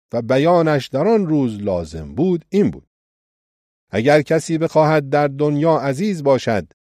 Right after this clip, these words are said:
و همه او را دوست داشته باشند، همه برای او احترام قائل باشند، همه سخنانش را بشنوند و کلماتش مؤثر باشد، باید بکوشد که مروج وجود مقدس حضرت بقیت الله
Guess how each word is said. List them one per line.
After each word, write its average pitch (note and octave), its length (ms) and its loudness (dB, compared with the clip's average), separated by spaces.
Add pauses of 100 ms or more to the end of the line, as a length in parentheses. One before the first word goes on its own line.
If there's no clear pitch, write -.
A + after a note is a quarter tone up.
(160)
و B2+ 80 -4
همه D3+ 180 0
او F#3 200 2
را E3 200 6
دوست G3 460 -4
داشته B2+ 360 0
باشند، G#2 600 -2 (420)
همه F3 240 2
برای D#3+ 380 4
او D3+ 240 -2
احترام C#3+ 640 0
قائل A#2 340 2
باشند، G2+ 640 -4 (380)
همه G3 220 4
سخنانش E3 760 0
را C3+ 160 2
بشنوند A#2+ 800 -2 (300)
و B2+ 80 -2
کلماتش D3 800 0
مؤثر C3 600 0
باشد، C3+ 540 0 (500)
باید G#2+ 500 0
بکوشد C#3+ 580 0
که - 140 -6
مروج C#3+ 800 0
وجود D3+ 420 -4
مقدس C#3 640 -4
حضرت C#3+ 460 -4
بقیت A#2 540 -4
الله G#2 440 0